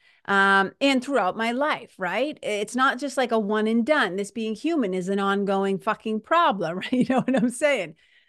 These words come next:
So, but I have learned to take what has happened to me, and through this kind of process, this alch-, this, this alchemy, right? That, uh, this kind of wizardry, I kinda like to say, right? That, that's what I think about these processes, that there,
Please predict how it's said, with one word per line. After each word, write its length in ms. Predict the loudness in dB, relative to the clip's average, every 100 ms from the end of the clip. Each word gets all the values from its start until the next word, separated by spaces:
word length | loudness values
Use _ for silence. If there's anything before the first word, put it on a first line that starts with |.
| _
So, 300 | -2 0 2
but 140 | 2
I 200 | 2 4
have 180 | 2 0
learned 600 | -2 0 0 2 0 -2
to 240 | -2 -4 -4
take 440 | -6 -4 -4 -4
what 220 | 0 0
has 200 | 0 -4
happened 560 | -6 -6 -6 -4 -4 -4
to 120 | -8
me, 400 | -10 -10 -14 -18 _ _ _ _
and 240 | -2 0 0
through 320 | 0 2 2
this 240 | 0 -4
kind 240 | -4 -2 0
of 140 | -2
process, 480 | 0 0 0 -2 -4
this 180 | -4 -6 -2
alch-, 400 | 0 0 0 -6 -2
this, 280 | -2 -2 -2
this 240 | -4 -4 0
alchemy, 640 | 2 4 2 0 0 -4 -6
right? 380 | -2 -2 -2 -6 _ _ _
That, 180 | 0 2
uh, 160 | 2 0
this 200 | -2 -2
kind 240 | -2 2
of 140 | 4 4
wizardry, 580 | 2 2 0 0 0
I 100 | -2
kinda 320 | -2 -4 -4 -4
like 240 | -4 -4
to 80 | -6
say, 320 | -4 -4 -4
right? 220 | -4 -2
That, 200 | -2 -2
that's 180 | -2 0
what 100 | 0
I 80 | 0
think 300 | 0 -2 0
about 300 | 2 0 0
these 200 | -6 -8
processes, 800 | -6 -2 -2 -4 -6 -4 -4 -4
that 180 | -6 -2
there, 320 | 0 0